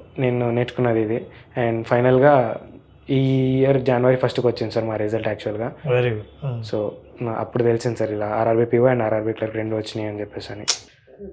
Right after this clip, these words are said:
Speaker 2: So సుధీర్, we wish you all the best. నీకు నీ visualization ఇంతటితో ఆగిపోయిందా? దీని పైన ఏదైనా ఇంకా సాధించాలని అనుకుంటున్నావా?
Speaker 1: ఆ, ఉంది సార్. అంటే నార్మల్గా బ్యాంకింగ్‌లోనే higher, hierarchy సెక్టార్‌లోకి వెళ్ళాలని ఉన్నది. like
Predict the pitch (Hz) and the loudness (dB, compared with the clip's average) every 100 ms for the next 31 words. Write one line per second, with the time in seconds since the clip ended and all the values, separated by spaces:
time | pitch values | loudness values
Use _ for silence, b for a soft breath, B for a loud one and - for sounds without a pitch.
0 | - 139 104 139 156 170 156 127 135 151 | -4 0 2 4 6 8 6 4 4 2
1 | - 175 160 165 151 143 151 - 165 208 | 6 8 10 8 6 6 2 -2 4 4
2 | 208 254 220 190 185 156 160 214 240 226 | 6 4 6 6 4 4 4 6 6 6
3 | 202 180 185 165 175 190 190 196 151 170 | 4 2 0 0 4 4 6 8 8 6
4 | 170 160 151 196 269 196 143 165 160 147 | 2 2 2 0 -2 -2 0 0 0 -2
5 | 151 - 156 202 190 170 170 160 143 151 | -6 4 6 8 8 6 4 2 2 2
6 | 135 135 147 143 139 131 131 123 120 120 | 4 2 2 0 0 0 -4 -8 -10 -14
7 | - _ _ - - 139 131 135 135 127 | -18 _ _ -12 -2 0 2 4 4 2
8 | 113 117 123 123 110 - - - 143 123 | 0 0 2 4 2 -2 -12 -8 2 4
9 | 127 139 135 120 123 139 135 131 139 175 | 6 6 6 4 4 2 4 4 4 0
10 | - 131 127 127 123 - B B B B | 0 2 6 6 4 0 B B B B
11 | - - 127 131 131 127 135 120 131 120 | -20 2 6 8 8 6 2 2 2 4
12 | 123 120 117 117 117 113 113 110 117 170 | 4 4 2 2 2 0 -2 -2 -2 -2
13 | 147 120 117 | 0 0 2